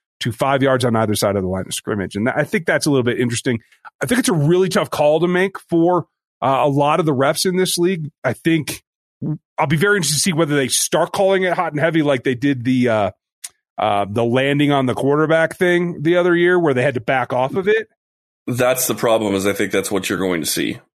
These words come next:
Speaker 2: is they're going to hammer it, hammer it, hammer it, hammer it, hammer it, hammer it, and then it's going to be called too much, and then they will have to back off.
Speaker 1: Yeah.
Speaker 2: That would be my guess.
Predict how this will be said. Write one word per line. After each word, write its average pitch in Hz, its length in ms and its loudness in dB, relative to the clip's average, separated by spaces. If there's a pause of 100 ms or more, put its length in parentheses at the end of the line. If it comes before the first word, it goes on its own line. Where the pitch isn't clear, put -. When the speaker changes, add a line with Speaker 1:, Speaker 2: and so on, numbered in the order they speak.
Speaker 2:
is 95 260 -2
they're 101 180 0
going 98 320 0
to 95 300 0
hammer 101 460 0
it, 95 120 -2
hammer 95 300 0
it, 80 100 0
hammer 95 260 0
it, - 60 -2
hammer 92 320 0
it, - 140 -4
hammer 92 240 0
it, - 140 -6
hammer 98 280 0
it, - 180 -2 (540)
and 98 140 0
then 90 220 0
it's 85 160 -2
going 95 180 0
to 90 80 0
be 87 80 -2
called 87 240 -2
too 92 140 -2
much, 87 320 -2
and 87 260 -2
then 80 380 -2
they 92 160 0
will 85 200 0
have 90 120 -2
to 80 80 -6
back 71 240 -2
off. - 280 -6 (120)
Speaker 1:
Yeah. - 240 -10 (100)
Speaker 2:
That 101 300 0
would 101 140 0
be 95 100 0
my 87 180 -2
guess. - 380 -4